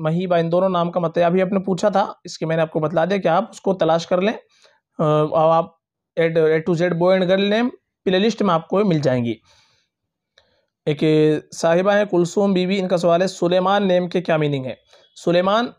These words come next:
ये नबी का नाम गुजरा है, साहबी का नाम भी गुजरा है, तो सुलेमान के माना आएंगे, अ, पुरसुकून, पुरअमन, अच्छा नाम है। अमजद शेख, इनका सवाल है,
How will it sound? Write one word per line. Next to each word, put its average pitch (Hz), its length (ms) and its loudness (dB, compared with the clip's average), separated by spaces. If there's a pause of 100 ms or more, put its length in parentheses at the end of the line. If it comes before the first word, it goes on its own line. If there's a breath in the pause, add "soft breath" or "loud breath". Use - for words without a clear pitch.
ये 147 300 0
नबी 147 260 -2
का 196 120 -2
नाम 196 160 0
गुजरा 196 200 0
है, 190 60 4
साहबी 165 300 -2
का 175 100 0
नाम 185 140 0
भी 196 60 2
गुजरा 202 220 2
है, 208 60 4
तो 190 100 -2
सुलेमान 170 420 0
के 175 100 -2
माना 175 180 0
आएंगे, 185 260 0
अ, - 120 -10 (400 loud breath)
पुरसुकून, 185 880 2
पुरअमन, 165 560 0 (720)
अच्छा - 220 -4
नाम 170 220 0
है। 135 160 -4 (140)
अमजद 185 240 2
शेख, 214 300 0
इनका 202 180 0
सवाल 190 300 2
है, 220 180 -2